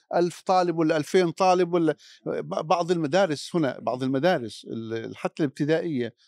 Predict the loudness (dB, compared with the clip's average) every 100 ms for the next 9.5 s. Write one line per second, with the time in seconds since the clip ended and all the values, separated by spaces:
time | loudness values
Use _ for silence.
0 | -6 0 2 2 2 2 -2 -6 -4 -6
1 | _ _ _ -12 0 2 2 2 2 4
2 | 2 2 0 0 0 0 -2 -2 0 0
3 | 0 0 0 0 0 2 2 2 2 0
4 | 0 -4 -4 -2 -2 -2 -6 _ -20 -20
5 | -20 -6 0 0 0 2 4 8 8 8
6 | 6 4 2 2 0 -2 -2 -2 -4 -2
7 | -2 4 4 4 0 0 -2 -2 -4 -4
8 | -2 -2 0 0 0 0 -2 0 0 2
9 | 4 2 2 -4